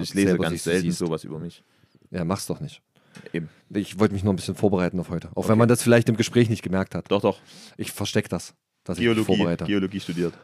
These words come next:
Speaker 2: Richtig, richtig. An der Bergakademie in, äh, Freiberg.
Speaker 1: Ja, aber Geologie hat nichts damit zu tun, aber ja.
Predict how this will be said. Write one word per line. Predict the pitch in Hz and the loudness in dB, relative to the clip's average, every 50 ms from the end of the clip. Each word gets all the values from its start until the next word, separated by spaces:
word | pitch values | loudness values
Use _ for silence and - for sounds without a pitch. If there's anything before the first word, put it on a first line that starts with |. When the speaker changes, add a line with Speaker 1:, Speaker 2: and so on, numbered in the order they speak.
| - - | 0 2
Speaker 2:
Richtig, | 226 240 - - 120 110 - 147 | 2 2 4 4 4 4 4 2
richtig. | 147 147 - 101 90 - - - | 0 0 0 -2 -4 -4 -6 -4
An | 104 107 | -2 0
der | 107 104 98 | 0 0 2
Bergakademie | - 147 190 - 120 110 104 98 98 92 | 0 -2 -2 0 -2 0 0 0 0 -2
in, | 76 95 95 92 95 | -2 -2 -2 -2 -4
äh, | 82 85 87 90 85 | -4 -4 -6 -8 -8
Freiberg. | - - - 98 104 | -8 -6 -2 0 0
Speaker 1:
Ja, | 95 | 2
aber | 85 92 | 0 0
Geologie | 90 101 101 92 90 87 92 | 0 0 0 0 0 -2 -4
hat | 92 85 | -6 -6
nichts | 87 85 - | -8 -10 -10
damit | - 82 85 85 | -10 -10 -10 -10
zu | - - | -12 -14
tun, | - 87 82 76 | -12 -12 -12 -12
aber | 82 80 - - | -12 -14 -16 -16
ja. | - | -18